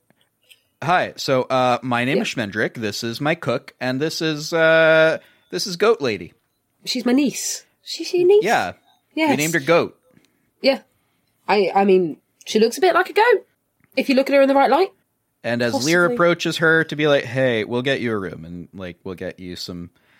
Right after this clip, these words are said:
Speaker 1: some cloth to make yourself a dress if you want to," and some lovely romantic ballad starts playing, and I've just
Speaker 2: Yep.
Speaker 1: seen the whole rest of the plot go by in my head.
Speaker 2: Yeah. Everyone, th-, that was kind of,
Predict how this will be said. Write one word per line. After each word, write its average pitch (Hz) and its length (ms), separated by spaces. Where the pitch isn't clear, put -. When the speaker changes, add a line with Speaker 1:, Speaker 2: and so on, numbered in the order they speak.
Speaker 1:
some 92 280
cloth 95 500
to 98 80
make 90 220
yourself 90 300
a 92 40
dress 87 340
if - 140
you 90 120
want 90 200
to," 98 200
and 110 260
some 107 420
lovely 160 680
romantic 123 560
ballad 117 380
starts 92 360
playing, 95 460
and 101 180
I've 98 140
just 160 200
Speaker 2:
Yep. - 60
Speaker 1:
seen 120 240
the 107 80
whole 202 420
rest 180 340
of 156 80
the 147 80
plot 143 460
go 120 180
by 110 260
in 104 140
my 98 140
head. 92 260
Speaker 2:
Yeah. 185 240
Everyone, 208 460
th-, 220 220
that 208 200
was 208 240
kind 175 320
of, 175 240